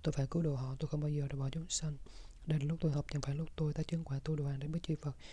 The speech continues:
Dầu cho tôi có thực hành bát nhã ba la mật, học không quan, an trụ trong không, học vô tướng Bồ Tát, tu tứ niệm xứ, nhận đến bát, bát thánh đạo,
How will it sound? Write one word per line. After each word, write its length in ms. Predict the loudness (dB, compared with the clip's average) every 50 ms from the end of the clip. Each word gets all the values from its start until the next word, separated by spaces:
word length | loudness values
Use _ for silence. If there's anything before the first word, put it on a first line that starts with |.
| -16 -16 -16 -2 2
Dầu 140 | 2 4 4
cho 60 | 4 4
tôi 160 | 4 2 2
có 120 | 2 2 0
thực 180 | 0 0 0
hành 140 | 0 0 0
bát 180 | 0 0 0 0
nhã 160 | 0 2 2
ba 100 | 2 2
la 80 | 2 2
mật, 180 | 0 -2 -4 -4
học 200 | -4 -4 -4 -4 -4
không 260 | -4 -2 -2 0 0
quan, 120 | -2 0
an 140 | 0 -2 0 0
trụ 140 | 0 -2 0
trong 160 | 0 -2 -2
không, 220 | -2 -4 -6 -4 -2
học 180 | -4 -4 -4 -2
vô 100 | -4 -2
tướng 180 | -2 -2 -2 0
Bồ 120 | 0 -2
Tát, 220 | 0 0 0 0 -2 -6 -12 -14 -14 -16 -8 -2
tu 160 | 2 2 2
tứ 120 | 4 4 4
niệm 180 | 4 4 2
xứ, 220 | 2 0 0 0 2
nhận 140 | 2 2 0
đến 100 | 0 -2 -4
bát, 200 | -6 -6 -2 0
bát 140 | 0 0 0
thánh 140 | 0 2
đạo, 260 | 2 2 2 2 -2